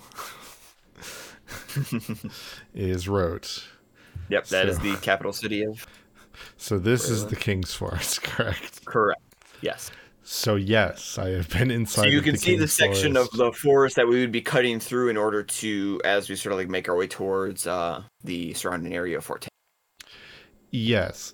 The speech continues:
Speaker 1: uh, s-, but essentially, so essentially,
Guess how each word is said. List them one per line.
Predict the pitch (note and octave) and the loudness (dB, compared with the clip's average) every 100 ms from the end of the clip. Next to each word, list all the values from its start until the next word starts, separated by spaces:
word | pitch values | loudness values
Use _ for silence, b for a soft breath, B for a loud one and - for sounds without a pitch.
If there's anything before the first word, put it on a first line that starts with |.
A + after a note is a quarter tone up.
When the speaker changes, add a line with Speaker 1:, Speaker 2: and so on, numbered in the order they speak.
| - | 0
Speaker 1:
uh, | A#2+ A#2 A2+ G#2+ G#2+ - | 2 4 4 2 0 -4
s-, | - - | -10 -8
but | - A2+ | -2 -2
essentially, | A2 D3 C#3 C3+ A#2 A2 G#2 G2+ F#2+ _ b b b _ | 0 0 2 2 4 4 2 0 -4 _ b b b _
so | - | -6
essentially, | A2 D3+ C#3+ C#3+ B2 A2+ G#2 | 0 0 2 4 4 4 2